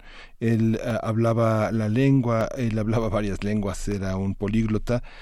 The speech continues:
y bueno, este poema es un poema breve, eh, Otra vez abril. Dice: "Pronto será otra vez abril. El aire, el sol, la tierra, la dulce lluvia habrán de repetirse como lo han hecho por tanto tiempo.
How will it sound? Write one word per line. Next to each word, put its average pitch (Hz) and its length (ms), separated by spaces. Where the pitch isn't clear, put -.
y 110 100
bueno, 110 240
este 110 200
poema 117 440
es - 240
un 117 60
poema 104 260
breve, 107 420
eh, 107 300
Otra 104 300
vez 98 160
abril. 117 400
Dice: 151 280
"Pronto 180 380
será 120 260
otra 107 180
vez 101 180
abril. 98 360
El 107 220
aire, 117 520
el 95 120
sol, 110 500
la 101 140
tierra, 113 520
la 107 120
dulce 113 340
lluvia 120 500
habrán 104 320
de 107 80
repetirse 104 680
como 101 240
lo 101 120
han 104 100
hecho 107 240
por - 220
tanto 90 260
tiempo. 90 480